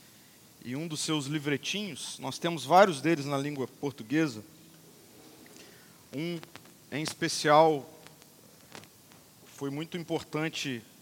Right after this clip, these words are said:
a, a minha leitura em algum momento,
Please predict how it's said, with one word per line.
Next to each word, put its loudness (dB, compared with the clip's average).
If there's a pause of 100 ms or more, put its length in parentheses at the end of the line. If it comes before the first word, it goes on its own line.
(200)
a, -2 (340)
a -12
minha -4
leitura 0
em -2
algum -6
momento, -6